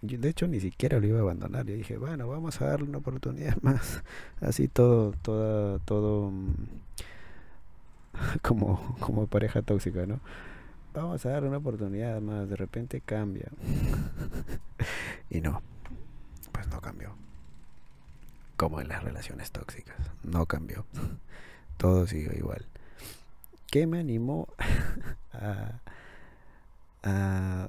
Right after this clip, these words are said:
a dejarlo de lado? Pues llegó mi hermano, eh, había ido a comprar no sé qué cosa, y le dije, "Oye, estoy leyendo esto". Él no lee, pues, ¿no? Y le dije, "Estoy leyendo esto.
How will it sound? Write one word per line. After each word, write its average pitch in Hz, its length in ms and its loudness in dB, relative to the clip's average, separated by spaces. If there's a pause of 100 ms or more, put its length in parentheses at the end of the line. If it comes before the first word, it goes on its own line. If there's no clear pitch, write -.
a 95 100 2
dejarlo 107 420 2
de 101 100 2
lado? 95 340 -6 (520)
Pues 95 180 -6
llegó 92 220 0
mi 85 100 -2
hermano, 123 500 0 (760)
eh, 98 300 -6
había 90 200 0
ido 90 120 0
a 90 40 -4
comprar - 420 -6
no - 80 -6
sé 107 140 -4
qué - 80 -8
cosa, - 300 -4 (960)
y 110 80 0
le 110 80 2
dije, 113 320 0
"Oye, 117 280 6
estoy 117 360 4
leyendo 110 400 4
esto". - 240 -6 (840)
Él 143 140 2
no 131 100 2
lee, 87 320 0
pues, - 240 -10 (180)
¿no? 107 180 -4
Y 98 60 -4
le 95 80 -4
dije, - 160 -6
"Estoy 120 180 -2
leyendo 117 320 2
esto. - 180 0